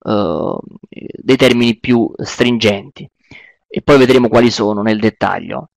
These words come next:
L'altra caratteristica che connota il contenzioso sugli appalti pubblici è che le controversie sulle procedure di affidamento sono devolute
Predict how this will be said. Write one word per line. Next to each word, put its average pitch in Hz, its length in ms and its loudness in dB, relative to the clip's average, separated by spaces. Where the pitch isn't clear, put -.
L'altra 208 400 4
caratteristica 147 1080 2
che 143 140 -2
connota 139 720 2
il 139 140 -8
contenzioso 143 540 0
sugli 127 120 2
appalti 127 420 0
pubblici 117 560 -2
è 180 180 2
che 202 200 2
le 180 180 4
controversie 175 1040 2
sulle 160 340 0
procedure 135 420 2
di 135 80 6
affidamento 151 840 0
sono 185 360 2
devolute 160 840 4